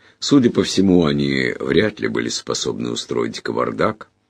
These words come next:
а их мурлыканье оказалось самой сладкой музыкой. Мальчика я назвал Армстронгом, а девочку Эллой.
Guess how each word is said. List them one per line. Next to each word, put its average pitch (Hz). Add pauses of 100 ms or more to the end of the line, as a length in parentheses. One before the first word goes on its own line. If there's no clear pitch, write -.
(160)
а 76
их 85
мурлыканье 87 (180)
оказалось 60
самой 98
сладкой -
музыкой. - (960)
Мальчика 71
я 58
назвал 57 (380)
Армстронгом, 87 (720)
а 67
девочку -
Эллой. 50